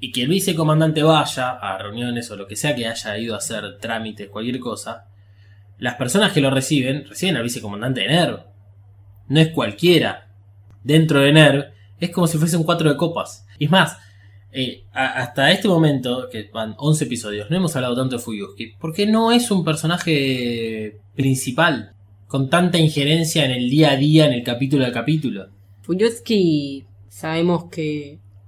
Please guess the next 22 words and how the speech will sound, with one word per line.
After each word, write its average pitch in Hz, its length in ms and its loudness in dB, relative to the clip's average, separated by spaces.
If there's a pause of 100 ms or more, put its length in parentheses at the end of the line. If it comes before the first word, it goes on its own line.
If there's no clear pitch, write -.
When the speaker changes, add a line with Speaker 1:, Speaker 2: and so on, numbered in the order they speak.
(240)
Speaker 2:
es, - 500 -8 (680)
por 175 200 0
decirlo 185 320 0
de 180 40 2
una 160 100 0
manera, 165 380 -2
la 147 140 -4
mano 160 240 -2
derecha 175 480 2
de 151 80 -2
Ikari. 202 600 0
Speaker 1:
Claro. 160 560 0 (600)
Speaker 2:
Que 175 180 2
eso 196 180 2
lo 185 100 6
hace 196 220 0
muy 208 180 4
importante 214 580 4
y - 20 -2
que 165 120 0
probablemente 180 520 2
sepa 175 640 -2